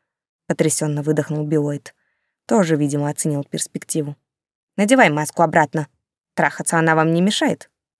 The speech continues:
Так что не снимай ее никогда, пока ты в виде мастера, поняла? А мне? А мне теперь нужны новые системы безопасности, и уж никто не будет отрицать, что это не моя прихоть, а необходимость. Вот". "И тут выгоду нашел, игольчатый",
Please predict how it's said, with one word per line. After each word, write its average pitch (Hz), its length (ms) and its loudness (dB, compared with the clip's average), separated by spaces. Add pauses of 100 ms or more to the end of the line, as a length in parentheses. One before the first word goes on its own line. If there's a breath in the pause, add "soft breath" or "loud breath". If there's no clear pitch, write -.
(100)
Так 185 160 -4
что - 160 -4
не 190 120 2
снимай 214 360 0
ее 147 160 -2
никогда, 156 600 -2
пока 151 260 -6
ты - 120 -6
в 143 60 -4
виде 156 240 -2
мастера, 151 460 -2
поняла? 156 420 0 (460)
А 180 120 0
мне? 180 300 2 (760)
А 190 100 4
мне 196 240 6
теперь 160 300 -2
нужны 165 260 2
новые 220 340 4
системы 247 460 2
безопасности, 240 800 0 (180)
и 262 120 4
уж 262 180 6
никто 269 280 4
не 175 100 4
будет 165 260 0
отрицать, 185 480 0 (220 soft breath)
что - 180 0
это 202 80 2
не 202 100 4
моя 190 200 6
прихоть, - 420 2
а 196 100 0
необходимость. 202 760 0 (160)
Вот". 262 400 4 (1040)
"И 247 160 6
тут 156 320 2
выгоду 147 420 2
нашел, 147 540 -2
игольчатый", 160 840 0